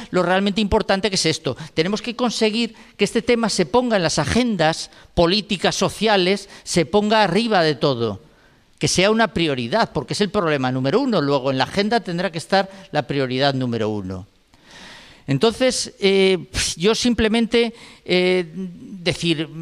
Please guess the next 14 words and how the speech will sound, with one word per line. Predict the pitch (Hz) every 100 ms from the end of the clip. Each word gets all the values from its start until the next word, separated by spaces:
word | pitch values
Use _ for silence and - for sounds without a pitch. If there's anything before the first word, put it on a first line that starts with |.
| 160 139
tenemos | 175 254 269 - 208 -
muchas | 202 220 269 214
ra-, | 175 175 170
razones, | 156 170 160 131 127
no | 208 240
tenemos | 254 226 -
una | 202
sola | 160 185 165
razón, | 143 139 135 120 - 127
tenemos | 170 226 262 170
muchas | 247 311 - 143
razones. | 135 - 135 107 104 - _ - - _ _
La | 156 151
primera | 214 269 285